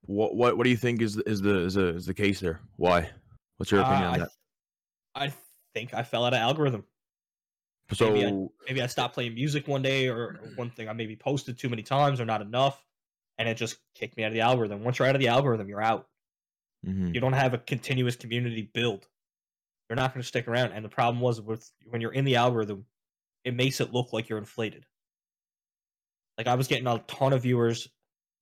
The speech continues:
Speaker 2: I was getting a ton of likes, but there was nobody sticking around. There was no one chatting in the, in the comments and stuff. Like, I was still
Speaker 1: And,
Speaker 2: only getting, like, thirty comments a video.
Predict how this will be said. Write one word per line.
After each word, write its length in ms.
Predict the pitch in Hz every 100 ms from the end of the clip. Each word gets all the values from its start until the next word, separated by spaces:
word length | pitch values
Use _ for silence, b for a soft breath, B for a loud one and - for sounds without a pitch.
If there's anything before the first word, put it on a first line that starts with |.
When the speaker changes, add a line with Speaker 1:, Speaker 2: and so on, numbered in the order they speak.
| _
Speaker 2:
I 80 | 113
was 160 | 113 110
getting 160 | -
a 40 | 95
ton 220 | - 123
of 80 | 127
likes, 400 | 131 117 - - _ _
but 80 | 120
there 80 | 123
was 120 | 120
nobody 280 | 120 120 123
sticking 340 | - 120 -
around. 320 | 101 101 82 - _
There 60 | 104
was 80 | -
no 80 | 117
one 180 | 117 110
chatting 440 | - - 104 101
in 60 | 104
the, 80 | 95 _ _
in 100 | _
the 720 | 104 _ _ _ _ _ _
comments 300 | - 101 101
and 60 | -
stuff. 200 | - 95
Like, 120 | 95
I 20 |
was 120 | 98 -
still 120 | 98
Speaker 1:
And, 80 | 87
Speaker 2:
only 160 | 95
getting, 160 | - 110
like, 120 | 104 -
thirty 200 | 113 117
comments 380 | - 107 104 101
a 20 |
video. 300 | - 98 78